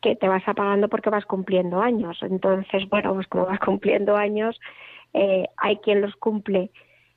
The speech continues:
y se va apagando teniendo la cabeza bien, y hay quien la cabeza ha perdido antes, eh, eh, la cognición, eh, pero se sigue apagando porque los años siguen avanzando.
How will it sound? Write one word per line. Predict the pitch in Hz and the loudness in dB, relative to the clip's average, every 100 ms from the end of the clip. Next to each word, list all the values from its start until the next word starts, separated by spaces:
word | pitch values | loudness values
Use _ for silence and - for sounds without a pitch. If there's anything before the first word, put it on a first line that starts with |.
| _ _ _ | _ _ _
y | - 185 | -2 0
se | 208 | 0
va | 196 202 | 2 0
apagando | 196 202 214 226 190 | 0 0 0 0 -2
teniendo | 190 196 202 202 | 0 0 2 0
la | 190 | 0
cabeza | 180 180 190 - 196 202 - | -2 0 0 0 -2 -2 -4
bien, | 190 208 233 254 359 - _ _ - _ _ _ - | 0 4 4 2 -4 -10 _ _ -20 _ _ _ -4
y | 220 208 | 0 2
hay | 196 185 | 2 0
quien | - 196 196 196 196 - _ _ - | 0 2 2 2 -2 -6 _ _ -2
la | 196 196 | 2 2
cabeza | 190 190 196 190 214 | 0 0 0 0 -2
ha | 214 | -2
perdido | 208 202 202 202 196 202 | 0 0 2 2 4 2
antes, | 202 202 202 196 - - | 2 0 0 -2 -6 -2
eh, | 190 190 190 - - | 0 0 -2 -6 -6
eh, | 190 190 190 190 - - | 2 2 2 -2 -6 -2
la | 190 | -2
cognición, | 185 185 - 185 185 - 240 247 277 - _ - - - - _ _ | 0 -2 0 -2 -2 0 2 2 0 -6 _ -20 -20 -20 -20 _ _
eh, | 208 196 | 2 2
pero | 208 220 | 2 -2
se | 208 | -2
sigue | - 185 185 | -8 -6 -6
apagando | 175 165 170 170 196 | -6 -2 -2 -2 -4
porque | 202 185 - 170 180 | -4 -4 0 0 0
los | 185 185 | -2 0
años | 180 180 180 | 2 2 0
siguen | 175 180 | -2 -2
avanzando. | 175 175 170 - 196 190 - | -4 -6 -8 -8 -4 -4 -6